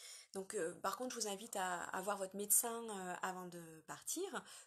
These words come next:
pour, euh, voilà, avoir, euh, des conseils, euh, et partir avec une trousse à pharmacie qui vous soit adaptée à votre santé, connaître son avis, euh, par rapport, euh, voilà,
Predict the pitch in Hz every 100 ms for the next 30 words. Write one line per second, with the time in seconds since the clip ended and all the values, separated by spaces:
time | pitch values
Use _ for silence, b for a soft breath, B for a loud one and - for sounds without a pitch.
0 | _ - 247 240 208 185 175 165 160 165
1 | 226 - 175 180 175 170 160 160 160 -
2 | 196 208 196 170 165 165 - - - 208
3 | 185 170 170 170 - 185 175 170 175 165
4 | - - 190 175 175 202 190 180 - 196
5 | 175 - 156 175 302 349 B B B -
6 | 202 190 - 175 170 170 190 185 160 156
7 | 156 - 175 - 175 165 - 180 170 -
8 | - -